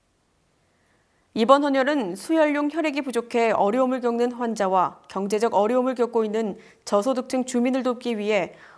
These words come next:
헌혈 증서 모으기 운동도 함께 추진했습니다. 영광군은 지속적인 헌혈을 실시해 부족한 혈액을 해소하는 데 적극 앞장설 계획입니다.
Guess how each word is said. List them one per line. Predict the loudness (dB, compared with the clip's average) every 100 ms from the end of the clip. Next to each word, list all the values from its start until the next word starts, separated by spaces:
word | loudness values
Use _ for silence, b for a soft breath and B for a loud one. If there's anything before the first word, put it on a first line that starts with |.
| -4
헌혈 | 0 2 0
증서 | 0 -2 2 2
모으기 | 2 -2 -2
운동도 | -2 -2 -4 -4 -4
함께 | -4 -6 -4 -4
추진했습니다. | -4 -4 -4 -4 -6 -2 -2 -2 -6 b b b b b b b b
영광군은 | 2 4 2 2 0
지속적인 | -2 -2 -2 -2 -2 -2
헌혈을 | 0 0 0
실시해 | -2 -4 2 2 4 0
부족한 | -2 -4 -4 0 -2 -2
혈액을 | -2 -2 0 0
해소하는 | -2 0 -2 -2 0
데 | 0 0 -6
적극 | -10 -8 -10 -4
앞장설 | -6 -4 -4 -2 -2 -4
계획입니다. | -4 -6 -6 -8 -8 -8 -10